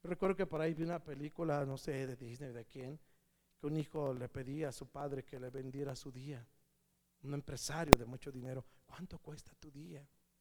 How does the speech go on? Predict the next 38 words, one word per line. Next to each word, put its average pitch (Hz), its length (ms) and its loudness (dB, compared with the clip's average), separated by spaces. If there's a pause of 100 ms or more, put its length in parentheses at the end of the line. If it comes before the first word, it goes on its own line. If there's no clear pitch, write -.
(560)
Yo 147 120 -6
quiero 175 300 0
comprar 156 440 -4
tu 147 140 -8
día 135 400 -4 (400)
para 123 200 -6
estar - 300 -6
contigo 143 540 -12
todo 135 180 -10
ese 131 200 -10
día". 127 320 -14 (720)
Porque - 220 -4
dedicaba 131 340 -4
mucho 151 300 -4
tiempo 143 360 -4
a 131 40 -2
la 127 80 -2
empresa, 135 500 -4
al 120 140 -6
negocio. 127 600 -4 (400)
Dedicamos 147 460 0
a 147 40 6
lo 135 40 2
mejor 160 140 0
hasta 139 160 -4
como 135 160 -4
siervos 156 480 4
de 139 80 2
Dios 151 200 4 (240)
mucho 160 320 0
tiempo 165 460 0
al 147 80 -4
trabajo, 151 680 4 (140)
a 139 100 -2
la 131 100 2
iglesia, 156 540 4
al 147 120 4
ministerio. 151 840 2